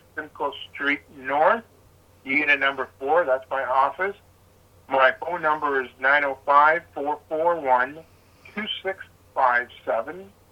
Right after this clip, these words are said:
My email is newspaper at the letter O, the word central, C E N T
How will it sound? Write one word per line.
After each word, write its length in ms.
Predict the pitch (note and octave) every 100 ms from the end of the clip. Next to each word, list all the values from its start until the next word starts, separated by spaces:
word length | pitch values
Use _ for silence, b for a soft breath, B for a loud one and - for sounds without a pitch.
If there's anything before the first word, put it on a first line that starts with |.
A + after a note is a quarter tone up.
| _ _ _ -
My 280 | C#3+ C#3 -
email 500 | F#3+ G#3+ D#3+ D3+ D#3
is 160 | C3 B2 A#2 B2+
newspaper 960 | D3 G#3 A#3 - C#3+ B2+ A#2+ D3+ G#3 _ _ _ _ -
at 340 | E3+ D#3 F#3+ - - _ _ _ _ -
the 60 | C#3
letter 340 | C#3 C3+ B2+ -
O, 360 | D3+ C#3 E3+ G#3+ _ _ _ _ _ -
the 100 | D3
word 300 | C#3+ D3 C#3+ -
central, 560 | C4+ - C#3 C3 - _ _ _ _ -
C 240 | F#3+ G3+ - -
E 200 | F3 F3+ -
N 320 | E3+ E3 E3 F3 _ _ -
T 180 | G3+